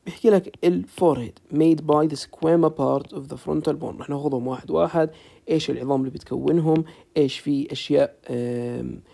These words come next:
نقاط معينة فيهم لازم نعرف اسمائهم. آه، نب-، رح نبدأ بالفورهيد. الفورهيد بيقول لك اللي هي الجبهة بتتكون من شو؟ ايش الاشي اللي بيعملها اي عظمة؟ هي squamous part of the frontal bone، اللي هو الجزء المسطح من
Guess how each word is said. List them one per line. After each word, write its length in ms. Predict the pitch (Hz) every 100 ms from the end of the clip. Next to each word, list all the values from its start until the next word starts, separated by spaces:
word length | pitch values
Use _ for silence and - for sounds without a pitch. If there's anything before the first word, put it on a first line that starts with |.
| - -
نقاط 360 | 120 - 156
معينة 420 | 160 160 165 156 151
فيهم 260 | 151 147
لازم 200 | 143 139
نعرف 300 | 139 135 135
اسمائهم. 540 | - 135 139 143 139 147 - - _ _ _ -
آه، 120 | 170
نب-، 160 | 202
رح 140 | 196 180
نبدأ 180 | 214 170
بالفورهيد. 380 | 160 160 131
الفورهيد 400 | 160 175 170 151
بيقول 420 | 156 156 160 165 165
لك 180 | 165
اللي 160 | 156 131
هي 40 |
الجبهة 420 | 139 151 135 135 180 -
بتتكون 420 | - - 180 165
من 100 | 139
شو؟ 300 | 131 - 135 170 _ -
ايش 140 | 147
الاشي 200 | 147 143
اللي 100 | 135
بيعملها 520 | 127 123 131 127 -
اي 160 | 139 127
عظمة؟ 380 | 123 139 160 196 - _
هي 220 | 151 147 156 _ -
squamous 440 | - - 156 147 139 147
part 460 | 139 139 - -
of 20 | 143
the 120 | 127
frontal 380 | - 139 131 127 -
bone، 100 | 123 - - -
اللي 140 | 135
هو 160 | 139 156
الجزء 500 | 135 131 156 160 151 - - _ -
المسطح 920 | 127 123 123 180 185 _ 160 175 - - _
من 260 | - 151 151